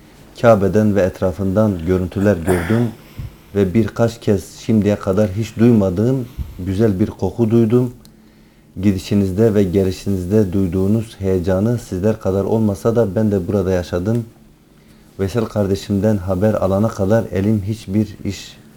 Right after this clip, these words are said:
elim hiçbir işe varmadı. Allah ondan razı olsun. Bilmiyorum ne kadar başardım. İnşallah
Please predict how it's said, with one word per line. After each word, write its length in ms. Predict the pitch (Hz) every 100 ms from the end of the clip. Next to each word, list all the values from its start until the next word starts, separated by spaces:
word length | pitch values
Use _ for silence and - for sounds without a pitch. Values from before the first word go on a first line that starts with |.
| - - _ - 85
elim 280 | 101 113 101
hiçbir 360 | 113 - 110
işe 500 | - 87 87 107 98
varmadı. 600 | 90 110 104 101 117 127 120 - _ _ _ - - - _
Allah 200 | 98 113
ondan 280 | 110 107 113
razı 260 | 104 101 104
olsun. 540 | 107 - 120 113 95
Bilmiyorum 580 | 113 113 101 98 117 110
ne 100 | 101
kadar 400 | 107 104 92 90
başardım. 580 | 92 92 98 95 110 117 113 - _ _
İnşallah 420 | 104 113 - 95